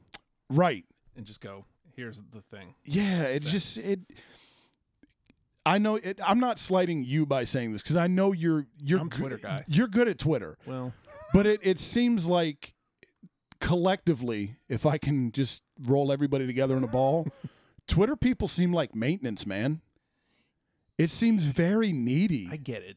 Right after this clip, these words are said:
Speaker 2: Yeah, I get what you're saying. Um, but you can find a lane and stay in it.
Speaker 1: Okay.
Speaker 2: And kind of avoid some of that.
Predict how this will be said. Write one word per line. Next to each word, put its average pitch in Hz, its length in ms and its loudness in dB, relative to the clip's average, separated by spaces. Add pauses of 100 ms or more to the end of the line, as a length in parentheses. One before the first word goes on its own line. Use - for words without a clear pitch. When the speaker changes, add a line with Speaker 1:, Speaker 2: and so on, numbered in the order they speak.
(120)
Speaker 2:
Yeah, 107 460 -8
I 151 80 -8
get 139 200 -6
what 117 100 -12
you're 95 60 -14
saying. 101 400 -12 (260)
Um, 131 720 -6 (600)
but 139 140 -12
you 135 80 -10
can 127 160 -6
find 135 380 -6
a 117 40 -8
lane 120 360 -8 (560)
and 101 80 -18
stay 117 240 -8
in 131 100 -6
it. 143 100 -8 (380)
Speaker 1:
Okay. 127 440 -2 (100)
Speaker 2:
And 113 400 -8
kind 120 320 -8
of 113 320 -8 (400)
avoid 113 640 -8 (400)
some 117 240 -10
of 101 140 -14
that. 104 260 -10